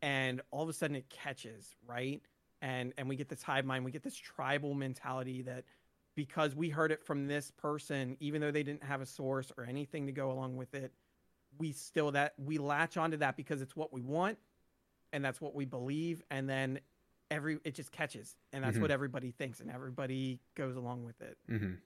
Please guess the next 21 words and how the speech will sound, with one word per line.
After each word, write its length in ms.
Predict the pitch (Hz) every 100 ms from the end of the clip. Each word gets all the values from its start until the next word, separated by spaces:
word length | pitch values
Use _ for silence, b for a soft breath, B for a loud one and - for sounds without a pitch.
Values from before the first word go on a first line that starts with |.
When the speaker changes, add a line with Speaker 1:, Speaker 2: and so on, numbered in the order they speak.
| -
Speaker 1:
So 140 | 156
I'm, 280 | 147 165 180
I'm 240 | 151 160 160
stating 420 | - 185 208 220
here, 300 | 208 170 170
I 120 | 147
do 180 | 139 147
not 220 | 147 170 185
believe 280 | 160 160
Horizon 600 | - 143 139 147 147 156 -
is 140 | 135
a 40 | 127
twenty 360 | - 143 156
twenty-one 520 | 151 151 147 151 143 147
game. 380 | 139 131 131 131 _ _ _ - -
I 80 |
do 220 | 131 185 247
believe 380 | 190 156 143 135
God 220 | 139 139
of 100 | 139
War 480 | 165 254 135 127